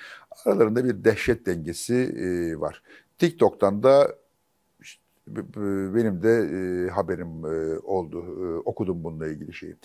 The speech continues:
Ş-, TikTok'u aslında ilk yasaklayan ülke, yanılıyorsam sen,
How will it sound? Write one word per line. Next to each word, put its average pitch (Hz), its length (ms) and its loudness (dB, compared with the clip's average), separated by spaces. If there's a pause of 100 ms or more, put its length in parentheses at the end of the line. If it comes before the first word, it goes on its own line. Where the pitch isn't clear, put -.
(320)
Ş-, - 640 -14
TikTok'u 151 360 2
aslında 123 280 2
ilk - 120 -4
yasaklayan 98 460 2
ülke, 107 460 4 (600)
yanılıyorsam 110 520 2
sen, - 160 -4